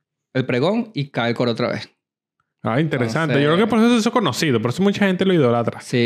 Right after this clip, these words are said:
Speaker 1: E-, entonces, fíjate, exactamente, ahí iba. Eh, estaba viendo muchos videos, eh, culturizándome.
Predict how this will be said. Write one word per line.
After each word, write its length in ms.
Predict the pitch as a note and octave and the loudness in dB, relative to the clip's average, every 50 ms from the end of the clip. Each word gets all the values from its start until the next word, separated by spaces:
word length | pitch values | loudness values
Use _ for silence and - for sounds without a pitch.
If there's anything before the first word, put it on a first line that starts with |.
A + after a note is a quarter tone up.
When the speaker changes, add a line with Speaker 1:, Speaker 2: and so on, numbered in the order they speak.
| A#2+ A#2+ A#2 A#2 A#2 A2+ A2+ A2 A2 G#2 - - - | 2 2 2 2 2 2 2 0 -2 -4 -8 -14 -8
Speaker 1:
E-, 320 | - C#3 C3+ C#3+ - D3 | -4 -2 -2 -2 -2 -2
entonces, 420 | C#3+ D#3+ D3+ D#3 D3 C#3+ - F#3 - | -2 0 0 0 -2 0 0 -2 0
fíjate, 480 | - G#3+ F#3 E3 C#3 - C3+ B2 - | 2 0 2 2 0 0 -2 -2 -2
exactamente, 680 | C3 C#3 - D#3 C#3 C3+ C#3+ E3 F3+ F3+ E3 C#3 D3 C3+ | -2 -2 -2 -2 -2 -2 0 0 0 0 0 0 0 -2
ahí 340 | B2 C#3 C3+ C3+ D3 D#3+ D#3+ | 0 0 0 2 2 2 4
iba. 340 | C#3 A#2+ A2 G#2+ A2 - _ - | 4 2 2 0 -4 -8 _ -20
Eh, 480 | - - - - C#3 D3+ D3+ D3+ D3 D3 | -20 -16 -8 -4 0 0 2 2 2 2
estaba 360 | C#3+ D3 - D#3+ D3 D3+ E3 | 0 0 -2 0 0 2 2
viendo 420 | F#3 G3+ G3 F#3+ F#3+ F#3+ G3 G3+ | 2 2 2 2 2 2 2 4
muchos 320 | G3 F3 D#3+ D3+ - F#3 F3+ | 4 2 2 2 2 2 4
videos, 560 | G3+ G3+ G3+ F#3+ D#3+ D#3+ F3+ F3+ - - - - _ - | 4 4 4 4 4 2 0 0 -2 -10 -18 -20 _ -4
eh, 880 | C#3+ C3+ C3 C3+ C3 C3 B2+ B2+ B2 B2 B2 A#2+ A#2+ A#2 A2+ A2+ A2+ A2+ | -2 0 0 0 2 2 2 2 2 2 0 0 0 0 0 -2 -2 0
culturizándome. 680 | - G3 G3+ B3+ A3+ G#3 G3+ C#4+ G4+ D#4 C#3 G2+ F#2+ | -2 0 2 2 2 2 2 0 0 0 0 -2 -2